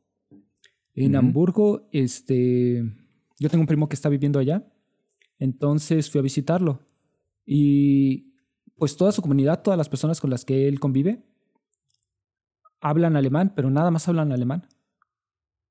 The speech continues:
Speaker 2: ¿Ah, sí?
Speaker 1: Ajá.
Speaker 2: ¿No hablan en-,
Speaker 1: No hablan... inglés.
Speaker 2: ah.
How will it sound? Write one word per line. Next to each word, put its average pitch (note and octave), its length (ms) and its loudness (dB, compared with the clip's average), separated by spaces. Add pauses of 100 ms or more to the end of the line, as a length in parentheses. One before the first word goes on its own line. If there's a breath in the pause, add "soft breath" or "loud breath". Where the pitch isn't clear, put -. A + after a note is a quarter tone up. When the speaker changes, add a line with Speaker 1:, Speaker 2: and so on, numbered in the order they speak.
(200)
Speaker 2:
¿Ah, G2+ 140 -10
sí? - 140 -8
Speaker 1:
Ajá. A#2+ 200 -2
Speaker 2:
¿No A#2+ 60 2
hablan A2+ 260 -4
en-, F#2 220 -12
Speaker 1:
No C#3 80 2
hablan... D3 220 2
inglés. B2+ 400 -2
Speaker 2:
ah. A#2+ 220 -14